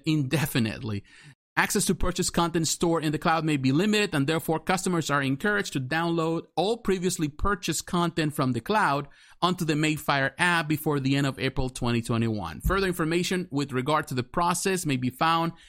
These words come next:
and then, of course, there's a link to the proof claims dot com Mayfire. All right, now I'm here at the Archie Comics website. I'm going to read the official statement from the company. It says right here, "Archie Comics app update,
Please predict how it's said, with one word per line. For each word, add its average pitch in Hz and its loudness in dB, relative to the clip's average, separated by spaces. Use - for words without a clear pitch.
and 117 -2
then, 135 0
of - -6
course, 127 0
there's 127 0
a 131 -2
link 131 0
to 127 4
the 113 2
proof - -2
claims 120 2
dot 113 0
com 107 -2
Mayfire. 107 -4
All 180 2
right, 147 2
now 220 4
I'm 247 4
here 226 2
at 202 0
the 160 2
Archie 170 0
Comics 170 0
website. 175 0
I'm 151 2
going 156 2
to 151 2
read 139 2
the 123 4
official 160 0
statement 147 0
from 135 0
the 135 0
company. 180 -2
It 143 0
says 151 0
right 143 2
here, 160 2
"Archie 151 0
Comics 151 -2
app 139 0
update, 175 0